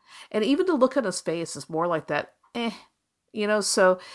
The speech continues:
that is giving you so many clues. Even if you don't know the interpretations behind these cards, you know, you can look just at these figures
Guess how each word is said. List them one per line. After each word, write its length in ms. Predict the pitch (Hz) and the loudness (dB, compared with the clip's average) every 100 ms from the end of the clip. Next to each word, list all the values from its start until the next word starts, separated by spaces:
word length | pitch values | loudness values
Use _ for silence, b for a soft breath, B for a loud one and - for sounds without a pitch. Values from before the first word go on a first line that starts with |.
| B B B - | B B B -12
that 400 | 190 247 247 254 | 2 6 6 6
is 300 | 233 220 - | 4 2 0
giving 340 | 233 214 208 | -4 -2 -2
you 120 | 190 | -2
so 500 | 185 - 214 202 202 | -4 -2 2 4 2
many 240 | 190 185 180 | 0 -4 -6
clues. 460 | - 208 170 156 B B _ | -2 2 2 0 B B _
Even 320 | 269 320 359 | 2 2 2
if 140 | 220 - | -2 -4
you 380 | 185 226 233 - - | -6 -4 -6 -8 -2
don't 300 | 185 196 - | 0 0 -2
know 240 | 180 180 | -2 -2
the 140 | 165 160 | -2 -6
interpretations 1120 | 156 - 185 - - 160 160 - 143 139 - B B B B | -6 -8 -8 -8 -8 -8 -6 -8 -6 -8 -10 B B B B
behind 640 | 196 - - 254 262 262 | 0 0 0 2 2 0
these 300 | 226 214 214 | -2 -4 -6
cards, 680 | - - 277 208 143 139 - B B B B B - | -8 -6 -4 -2 -4 -4 -12 B B B B B -2
you 120 | 202 | 2
know, 160 | 196 - | 4 2
you 200 | 202 240 | -2 0
can 200 | 262 202 | 0 2
look 340 | 247 262 - _ _ - | 2 0 -8 _ _ -14
just 380 | - 285 277 277 | -4 -2 0 -2
at 100 | 262 | -4
these 200 | 220 202 | -6 -8
figures 680 | - 262 262 175 139 - | -6 -6 -4 -2 -2 -4